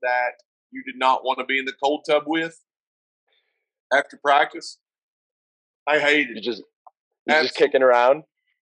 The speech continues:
Speaker 1: hated the cold tub.
Speaker 2: <laughs>
Speaker 1: Hated Like,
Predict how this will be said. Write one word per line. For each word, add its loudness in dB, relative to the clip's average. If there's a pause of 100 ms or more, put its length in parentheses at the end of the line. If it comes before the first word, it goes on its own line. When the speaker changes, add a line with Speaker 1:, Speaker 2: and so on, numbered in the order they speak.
(300)
Speaker 1:
hated -2 (100)
the -16 (100)
cold -6
tub. -12 (120)
Speaker 2:
<laughs> -4
Speaker 1:
Hated 0 (1800)
Like, 0